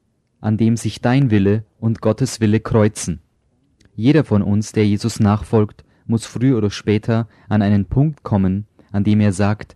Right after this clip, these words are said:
„Nicht mein Wille geschehe, sondern deiner.“ Jesus war nicht der Einzige, der dies sagen musste. Die andere Definition des Kreuzes lautet,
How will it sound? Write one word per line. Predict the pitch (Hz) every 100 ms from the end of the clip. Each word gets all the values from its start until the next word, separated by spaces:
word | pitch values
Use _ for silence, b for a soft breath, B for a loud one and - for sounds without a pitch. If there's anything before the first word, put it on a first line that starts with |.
| _
„Nicht | 120 117 -
mein | 107 101 120
Wille | 101 90
geschehe, | 90 92 101 90 90 101 _
sondern | - 104 95 95 95
deiner.“ | 92 92 90 80 - _ _ _ _ _ b b b
Jesus | 92 101 117 127 - b b b -
war | 101
nicht | 117 127 -
der | 117
Einzige, | 104 107 - 90 95 90
der | 98 90
dies | 104 -
sagen | 107 95 87 87
musste. | 87 - 98 85 _ _ _ _ _ _ _ _ _ _ _ _ _ _ _ _ _
Die | -
andere | 110 120 139
Definition | 131 131 131 120 - 120 120
des | 117 -
Kreuzes | 117 110 110 117 -
lautet, | 107 104 - 120 -